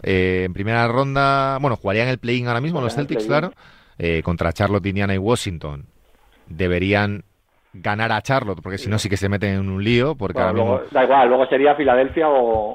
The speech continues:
Speaker 1: No, no, no,
Speaker 2: Filadelfia.
Speaker 1: digo que deberían ganar el primero contra Charlotte si esto acaba así, porque si no, el, el ganador de, del Indiana Washington sí que es jo-, sí que es fastidiado.
Speaker 2: Hay que te-, hay que recordar ahí que hay quien en doble intento.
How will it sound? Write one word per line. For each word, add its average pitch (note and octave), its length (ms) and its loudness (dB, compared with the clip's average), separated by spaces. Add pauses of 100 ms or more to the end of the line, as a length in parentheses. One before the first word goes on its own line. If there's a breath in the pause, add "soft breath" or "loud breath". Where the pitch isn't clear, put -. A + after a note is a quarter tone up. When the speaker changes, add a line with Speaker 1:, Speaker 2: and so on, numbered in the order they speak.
(120)
Speaker 1:
No, A#2 40 -6
no, - 0 -
no, C3 220 2
Speaker 2:
Filadelfia. E3 180 2
Speaker 1:
digo D3 220 2
que A2 100 -2
deberían A2 320 -2
ganar C#3 240 0
el C#3+ 160 0
primero C3+ 320 -2
contra C3 300 -2
Charlotte C#3+ 500 -2
si - 160 -6
esto B2 140 -2
acaba B2+ 240 2
así, C#3+ 260 0
porque F#2 300 -4
si - 180 -8
no, A2 320 0 (160)
el, G2 180 -6
el G#2 140 -4
ganador G#2 400 0
de, C3 160 0
del B2+ 240 -2
Indiana B2 380 0
Washington C#3 500 0
sí C3+ 160 -4
que C3+ 80 -2
es C3+ 120 0
jo-, - 260 -14
sí A2 180 -6
que A2 60 -4
es - 80 -6
fastidiado. G2+ 500 -2 (460 soft breath)
Speaker 2:
Hay B2 80 2
que C#3+ 80 -2
te-, D#3 140 4
hay F3 140 4
que D#3 80 4
recordar D#3 360 4
ahí D#3 100 4
que F#3+ 80 4
hay D#3+ 80 4
quien C#3+ 160 0
en B2 80 -4
doble A2+ 200 2
intento. A2 380 -4